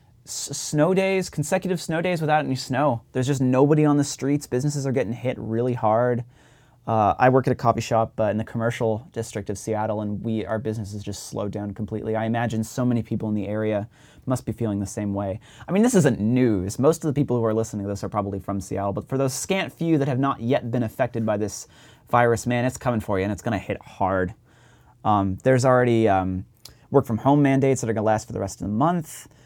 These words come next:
You know, everyone in the economy is being affected, but, um, the thing I always worry about, and I always worry about artists in general,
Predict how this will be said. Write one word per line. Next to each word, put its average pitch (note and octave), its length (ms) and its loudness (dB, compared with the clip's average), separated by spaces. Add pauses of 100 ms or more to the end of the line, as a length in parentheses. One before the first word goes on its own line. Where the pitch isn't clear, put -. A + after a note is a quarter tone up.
(200)
You C#3 80 -2
know, C3+ 180 2
everyone G#3 420 4
in D3 60 4
the B2+ 120 4
economy A#2+ 420 0
is A2 100 -2
being G#2 240 -2
affected, A2+ 560 -2
but, A#2+ 360 0 (380)
um, G#2+ 460 -2
the D3 100 2
thing A#3 220 0
I A3 240 2
always A3+ 480 6
worry F3+ 160 2
about, A2+ 160 4
and A3 100 0
I C4+ 260 4
always C#3 440 6
worry A2+ 240 2
about G#2 220 0
artists G#2 440 0
in G#2 120 -2
general, G2 440 -2